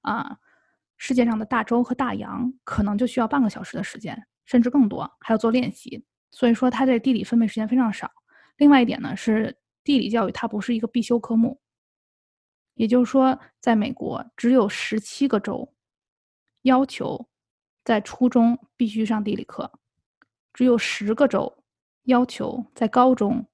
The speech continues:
你一定要上地理课。所以呢，到时候我会给大家放一个地图，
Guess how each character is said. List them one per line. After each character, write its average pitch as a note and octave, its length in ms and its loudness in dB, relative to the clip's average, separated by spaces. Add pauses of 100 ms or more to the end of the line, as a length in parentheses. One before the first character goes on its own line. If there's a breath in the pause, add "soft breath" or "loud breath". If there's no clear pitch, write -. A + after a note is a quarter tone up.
(380)
你 G#3 260 2
一 G#3+ 40 2
定 A3 80 4
要 G#3+ 160 2
上 G3+ 380 -2 (100)
地 G#3+ 120 -2
理 - 80 -8
课。 - 320 -16 (840)
所 - 160 2
以 B3+ 80 8
呢， G#3 240 4 (220 soft breath)
到 A#3+ 120 2
时 A3 80 2
候 A3 80 4
我 G#3+ 40 0
会 G#3+ 100 0
给 G#3+ 140 0
大 G#3+ 100 -6
家 A3 140 0
放 A#3 180 4
一 A3 60 2
个 A#3 80 2
地 B3 120 2
图， - 360 -6